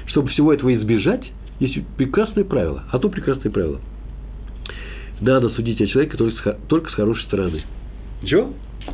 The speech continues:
Совершенно замечательно. И ты излечен от, э, внутреннего желания сказать неприятную вещь про другого. Почему? Потому что ты знаешь, что он сделал хорошую вещь.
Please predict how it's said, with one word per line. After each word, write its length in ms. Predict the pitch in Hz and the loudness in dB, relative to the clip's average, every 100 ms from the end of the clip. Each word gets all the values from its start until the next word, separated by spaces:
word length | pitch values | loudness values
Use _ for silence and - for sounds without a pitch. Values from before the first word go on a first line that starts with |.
| - - - - - - - | -6 -8 -8 -12 -12 -10 -6
Совершенно 280 | 101 127 104 | -2 0 2
замечательно. 540 | 107 135 - 107 90 - - - - | 2 2 0 0 -6 -10 -12 -12 -4
И 100 | 127 | -2
ты 160 | 123 151 | 2 2
излечен 480 | 110 127 185 185 147 | 4 4 2 2 0
от, 140 | 135 135 | 0 -2
э, 540 | 127 127 120 117 110 104 - - - - - - - - - | 0 2 2 2 0 -2 -6 -12 -12 -12 -14 -14 -12 -10 -2
внутреннего 480 | 120 120 110 110 98 | 0 2 4 4 4
желания 640 | 98 110 147 123 107 95 - - | 4 4 2 2 0 0 -6 -10
сказать 340 | - 98 107 101 | -4 0 0 0
неприятную 460 | 90 98 101 95 | -2 0 0 0
вещь 100 | 92 | -2
про 80 | - | 0
другого. 260 | 101 101 92 | 2 2 2
Почему? 200 | - 120 | 0 0
Потому 180 | 113 | 0
что 100 | 101 | 0
ты 60 | 101 | 2
знаешь, 200 | 117 120 | 2 2
что 120 | 127 | 2
он 60 | 110 | 2
сделал 160 | 113 | 0
хорошую 460 | 113 120 117 113 123 | 2 0 2 0 0
вещь. 140 | 104 | -4